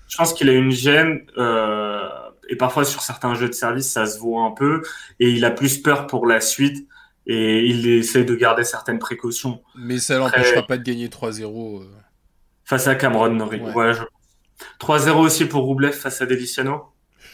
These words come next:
Speaker 2: J'ose plus maintenant. J'ose
Speaker 1: Moi,
Speaker 2: plus,
Speaker 1: moi, je
Speaker 2: d'autant plus qu'en plus, ah, déjà, je parierais pas, euh, personnellement, le trois zéro parce que la cote est trop faible.
Speaker 1: Ouais, ça, c'est vrai.
Speaker 2: À un trente-sept face à un serveur comme Deliciano, euh, c'est toujours un risque.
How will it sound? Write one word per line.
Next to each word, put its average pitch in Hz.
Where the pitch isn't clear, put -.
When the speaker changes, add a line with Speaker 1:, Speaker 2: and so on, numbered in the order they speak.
Speaker 2:
J'ose 117
plus 127
maintenant. 104
J'ose 120
Speaker 1:
Moi, 131
Speaker 2:
plus, 127
Speaker 1:
moi, 131
je -
Speaker 2:
d'autant 135
plus 160
qu'en 151
plus, 131
ah, 131
déjà, 131
je 147
parierais 123
pas, 127
euh, 113
personnellement, 120
le 113
trois 117
zéro 120
parce 107
que 117
la 107
cote 123
est 101
trop -
faible. 123
Speaker 1:
Ouais, 120
ça, 117
c'est 117
vrai. 104
Speaker 2:
À 113
un 117
trente-sept 120
face 107
à 110
un 104
serveur 110
comme 107
Deliciano, 110
euh, 95
c'est -
toujours 123
un 113
risque. 117